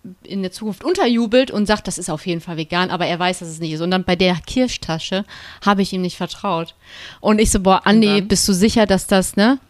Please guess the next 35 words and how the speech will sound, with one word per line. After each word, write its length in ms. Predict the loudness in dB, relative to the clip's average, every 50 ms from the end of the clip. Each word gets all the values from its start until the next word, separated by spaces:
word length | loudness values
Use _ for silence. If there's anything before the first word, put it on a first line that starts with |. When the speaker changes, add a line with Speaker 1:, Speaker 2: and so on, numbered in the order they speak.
| _ _ _ _ _ _ _ _ _ _ _ _ _ _ _
Speaker 1:
„Ja, 220 | -10 -8 -6 -6 -6
so, 120 | -6 -6
das 240 | -6 -8 -8 -8 -8
stand 320 | -4 0 2 2 2 4
da.“ 160 | 4 2 2 2
Und 180 | 4 4 4
es 160 | 4 4 2 0
war 80 | 0 0
so 180 | 0 0 0
wieder 140 | 2 2 2
so 40 | 2
eine 140 | 0 0 0
Unsicherheit 380 | 0 0 0 0 -2 -4 -4
in 100 | -4 -4
seiner 180 | -4 -4 -4 -4
Stimme. 300 | -6 -6 -8 -6 -4 -2
Da 60 | -2 0
habe 80 | 0
ich 80 | 0 0
schon 160 | 0 0 2
gedacht, 220 | 4 4 2 2 -2 -8 -20 -20 -16 _ -4
„Nee, 320 | -2 0 0 0 0 -2 -6 _ _ _ -20 -20 -20 _ -2
das 380 | 2 4 4 4 2 -2 -6 _ _ -2
möchte 340 | 2 4 4 4 4 2 -2
ich 160 | -6 -10 -10
nicht.“ 240 | -12 -12 -12 -12 -10
Und 160 | -8 -6 -2
dann 160 | -2 -2 0 -2
dachte 220 | -2 -4 -4 -8
ich 100 | -6 -4
mir, 140 | -4 -4 -4 -6 -12 -20 -20 -14 -6 0
„Melanie, 580 | 2 2 4 4 4 6 6 6 4 4 2 2
lerne 420 | 2 4 6 6 8 6 6 6
zu 160 | 4 0 -4 -4
vertrauen. 720 | -2 -2 -2 -2 -2 -6 -4 -4 -2 -2 -2 -2 -4